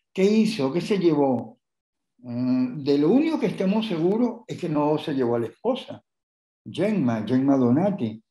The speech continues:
<clears throat> Esto, por supuesto, ya pide mucha chismografía, porque la gente es muy chismosa. Am, pero otros más sensatos, eh, dicen que no se la llevó, la dejó allí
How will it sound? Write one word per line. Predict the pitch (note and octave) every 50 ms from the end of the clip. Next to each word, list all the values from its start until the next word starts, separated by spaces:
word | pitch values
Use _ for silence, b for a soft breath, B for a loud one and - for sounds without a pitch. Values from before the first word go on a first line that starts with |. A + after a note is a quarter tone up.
| _ _ b b b b b b b _ _ _
<clears throat> | - F#3+ F3+ D3+ D#3 - -
Esto, | - B2 A#2+ - C#3
por | C#3 C3+ B2+
supuesto, | B2+ - - A#2 A2 - - C3+ B2+ B2 B2 - - _ _ _ _ _ _ _ _ _ _ _ _ _ _ _ _ _
ya | - A2+ A2 A2 A2+ A2+ A2+ A#2 A#2+ A#2+ A#2
pide | B2+ A#2+ A#2 A#2+
mucha | A2+ A2+ A2+ - C3 A#2
chismografía, | A2+ C3 A2 F#2+ A2+ G#2 G2+ - - - - G3 G3+ E3+ - - -
porque | - - -
la | -
gente | A#2+ B2 - A2+
es | A#2
muy | A#2 -
chismosa. | - G#2+ G2+ B2 D#3+ D#3+ E3 - - - _ _ _ _ _ _ _ _ _ _ _ _ _ _
Am, | - C3+ C3+ B2+ B2+ B2+ B2+ B2 A#2+ A2+ A2+ A#2 A2+ A2+ A2+ A2 G#2+ G#2 G2+ G2 G2+ G2+ - _ _ _ _ _ _ _ _ _ -
pero | - D#3 D#3 C#3+ D3 F3 G3 - -
otros | - C3+ C3+ A#2+ - G3 G3 E3 C3
más | A#2+ A2+ A2 -
sensatos, | - D3 D3 C#3+ - - C#3+ C3 B2 B2 F#3 F#3 F#3+ - - _ _ _ _ _ _ _ _ _ _ _ _ -
eh, | B2+ B2 A#2+ A#2+ A#2+ A#2+ A#2+ A2
dicen | A2+ A#2+ A#2 - E3+ D#3 -
que | - C3 A2+
no | A#2+ A#2+
se | A#2+ - D#3 D#3+
la | E3 E3
llevó, | E3 F3 F3+ E3 D#3 D3+ D#3 D#3+ E3 D#3+ D#3+
la | C#3 B2 A#2 A2+
dejó | A2 A2+ G#2+ - - - B2+ B2+ C#3 D3+ C#3
allí | C#3+ C#3+ C#3 C3+ C3 C3+ C3+ -